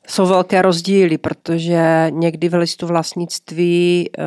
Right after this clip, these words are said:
je to včetně balkonu a lodě, někde je to, eh, jenom vlastně za tu podlahovou plochu plus sklep.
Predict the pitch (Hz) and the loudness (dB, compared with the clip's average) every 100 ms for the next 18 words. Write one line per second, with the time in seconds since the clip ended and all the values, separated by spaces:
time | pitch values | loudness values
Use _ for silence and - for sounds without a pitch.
0 | 156 - 180 180 175 147 123 - - 175 | -6 0 -2 0 0 0 -2 -6 -2 -2
1 | - 185 185 185 185 185 190 180 180 175 | -2 0 0 0 0 0 2 2 0 -2
2 | 185 185 180 180 165 165 160 160 165 - | -2 0 0 -2 -4 -2 0 -2 -2 -4
3 | 147 143 143 143 143 - - - - 147 | -2 0 -2 -2 -4 -6 -8 -8 -8 -8
4 | 151 151 151 156 180 185 175 170 160 - | -6 -6 -6 0 2 2 2 0 -4 -2
5 | 180 170 165 175 - 180 170 165 165 170 | 0 0 -2 -4 -2 0 2 2 2 0
6 | - 170 165 - 175 - 156 - - - | 0 -4 -2 -4 -6 -4 -8 -8 -10 -2
7 | 160 175 185 | 0 0 -2